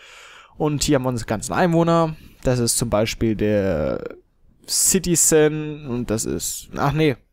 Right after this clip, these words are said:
ha, stopp, Fail. Ollis ist der Name. Citizen heißt Bürger. So rum sind wir schon wieder.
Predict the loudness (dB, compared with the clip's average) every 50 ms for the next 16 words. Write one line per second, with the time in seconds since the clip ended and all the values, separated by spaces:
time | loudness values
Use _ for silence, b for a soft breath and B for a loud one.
0 | _ -8 -6 -6 -6 -6 -4 -4 -4 -4 -4 -6 -12 _ _ -18 -6 -2 0 2
1 | 2 2 0 -2 b b b b b b b _ _ _ _ 0 2 2 2 0
2 | 0 -2 -4 -4 -4 -4 -4 -4 -4 -4 -6 -8 -10 -12 -14 -10 -6 -4 -4 -2
3 | -2 -2 -2 -4 -4 -6 -6 -8 -6 -4 0 0 0 0 0 -4 -8 -10 _ -10
4 | B B B B B B _ -6 -4 0 0 2 2 2 0 0 -2 0 -2 -2
5 | -2 -2 -2 -2 -2 -4 -4 -4 -6 -8